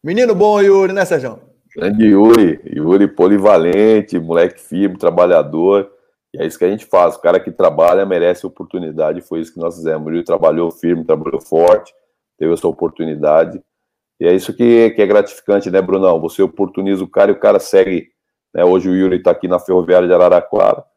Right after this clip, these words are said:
Speaker 1: Sim.
Speaker 2: né? Seguiu a sua carreira, passou já no C S A, trabalhou, então a gente vê o, a qualidade do trabalho do profissional e eu fico muito feliz de ter feito parte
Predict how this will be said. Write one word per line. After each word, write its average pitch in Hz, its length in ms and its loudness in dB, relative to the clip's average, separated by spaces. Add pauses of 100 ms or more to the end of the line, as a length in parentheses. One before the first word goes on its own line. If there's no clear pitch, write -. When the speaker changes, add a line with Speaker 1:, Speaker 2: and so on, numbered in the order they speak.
(180)
Speaker 1:
Sim. 110 240 -18
Speaker 2:
né? 90 160 0 (500)
Seguiu 90 380 -4
a 95 60 2
sua 92 200 -2
carreira, 92 380 0
passou 85 320 -4
já 90 100 0
no 87 80 -4
C - 140 -10
S 95 240 -6
A, 95 140 2
trabalhou, 90 400 -2
então 98 280 -4 (400)
a - 80 -12
gente 92 280 -8
vê 95 200 2
o, 95 360 2 (120)
a 78 80 -8
qualidade 107 680 0
do 95 140 -12
trabalho 92 400 2
do 82 60 -14
profissional 104 580 0
e - 20 -2
eu 113 80 -2
fico 120 260 -12
muito 117 220 -8
feliz 117 300 -6
de - 80 -20
ter 123 100 -6
feito 117 340 -10
parte - 400 -2